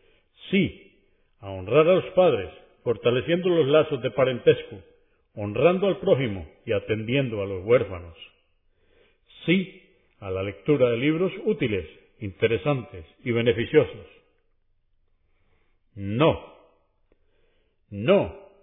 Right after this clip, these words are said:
a perder el tiempo en persecuciones triviales,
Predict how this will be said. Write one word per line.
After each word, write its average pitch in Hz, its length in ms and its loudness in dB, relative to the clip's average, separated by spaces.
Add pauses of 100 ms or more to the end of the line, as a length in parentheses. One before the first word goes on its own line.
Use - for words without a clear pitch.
(440)
a 101 140 -14
perder 123 320 4
el 214 160 2
tiempo 143 440 0 (420)
en 92 120 -14
persecuciones 170 800 -2
triviales, 180 580 2